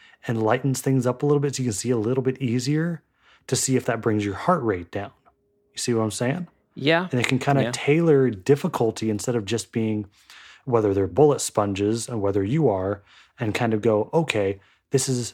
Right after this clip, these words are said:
Speaker 1: scarier than they want it to be," 'cause they still wanna get the experience of the game, but this is gonna be too much for 'em. It's something that can kind of in real time, uh, adjust how, you know, how intense to be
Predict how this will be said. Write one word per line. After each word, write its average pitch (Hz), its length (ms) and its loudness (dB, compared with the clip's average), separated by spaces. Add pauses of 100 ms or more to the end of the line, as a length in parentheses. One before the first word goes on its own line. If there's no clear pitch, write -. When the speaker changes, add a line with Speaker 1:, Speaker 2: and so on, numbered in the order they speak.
Speaker 1:
scarier 165 640 0
than 98 160 0
they 98 80 0
want 98 200 0
it 95 80 -8
to - 80 -14
be," 104 260 2
'cause 101 300 -6
they 110 120 0
still 147 200 0
wanna 143 160 2
get 131 160 0
the - 60 -16
experience 160 480 -4
of - 80 -20
the - 100 -20
game, 170 480 -2 (840)
but 135 120 0
this 123 140 -2
is 110 120 -4
gonna 117 160 0
be 107 140 -2
too 113 160 -4
much 123 280 -2
for 98 260 -6
'em. 95 140 -6 (300)
It's - 120 -6
something 143 200 -2
that 123 120 -2
can 127 100 -2
kind 127 180 -2
of 117 60 -4
in 107 200 -4
real 143 240 0
time, 120 580 -4 (720)
uh, 117 300 0
adjust 110 840 0 (460)
how, 110 540 0
you 127 80 -2
know, 104 120 -2
how 123 280 0
intense 110 560 -6
to - 160 -8
be 107 420 -2